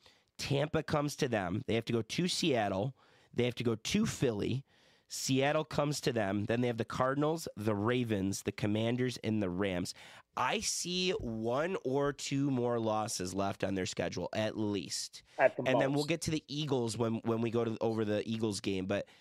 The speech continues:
Speaker 1: same drill. I think the N F C is more up for grabs than we think it is. But Sam, go ahead. I've cut you off again. It's now three nothing in
Speaker 2: No.
Speaker 1: terms of score. Go ahead.
Speaker 2: Keep, keep cutting me off. I have no issues with it. Listen, I mean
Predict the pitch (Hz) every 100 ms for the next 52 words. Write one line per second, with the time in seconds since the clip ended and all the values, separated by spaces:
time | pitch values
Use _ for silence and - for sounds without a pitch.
0 | _ - - 120 156 202 120 143 123 -
1 | 110 117 156 - 175 - 147 156 147 -
2 | 143 147 127 113 120 135 - 123 - -
3 | 120 107 110 113 113 101 107 104 107 -
4 | 104 - 92 87 107 - 120 107 113 110
5 | 104 - 117 - 117 110 - 107 120 131
6 | - - - - 117 110 - 120 123 110
7 | 107 127 131 156 165 - 110 104 120 123
8 | 110 98 - 107 135 - _ _ - 127
9 | 120 101 - 180 - - - 151 147 165
10 | 151 135 127 120 110 123 120 110 123 131
11 | 131 120 127 117 113 - 95 139 147 -
12 | - _ _ _ _ _ _ _ - _
13 | _ _ _ _ _ - 160 165 156